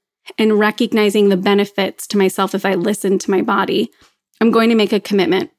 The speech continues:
for the next ten days. In addition to my morning journaling and solo time, I will take small steps towards physical nurturing and care. My plan is to show up on my Instagram page to share what I'm experiencing each day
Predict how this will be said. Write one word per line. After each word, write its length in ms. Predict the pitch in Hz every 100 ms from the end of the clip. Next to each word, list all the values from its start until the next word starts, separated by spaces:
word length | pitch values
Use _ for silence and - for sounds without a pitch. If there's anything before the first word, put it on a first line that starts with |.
| -
for 100 | 214
the 80 | 196
next 300 | 190 185 -
ten 200 | - 180
days. 380 | 180 - - - _ _ _ _ _ _ _ _ _
In 140 | 233 269
addition 380 | 302 285 285 277
to 80 | 269
my 140 | 247
morning 420 | 226 214 214 220
journaling 580 | 202 196 196 190 190 214 -
and 140 | 202
solo 300 | - 190 196
time, 500 | 180 - 180 185 202 - _ _ _ _
I 140 | 214 208
will 120 | 208
take 280 | - 208 202
small 320 | - 208 214
steps 460 | - 220 208 - -
towards 320 | 214 202 - _
physical 320 | - 214 226 214
nurturing 600 | 196 180 196 190 202 - _
and 140 | 208
care. 380 | 170 - - 175 _ _ _ _ _ _ _ _ _ _ _ _
My 140 | - 233
plan 320 | 226 262 302
is 300 | 240 233 -
to 500 | - 226 202 196 196 180 -
show 280 | - - 208
up 140 | 214
on 80 | 226
my 100 | 202
Instagram 500 | 190 196 208 208 190
page 360 | 208 185 - -
to 80 |
share 440 | 190 - 202 190 196
what 140 | 196
I'm 140 | 196 190
experiencing 680 | - - 185 185 170 185
each 220 | 190 -
day 260 | - - 226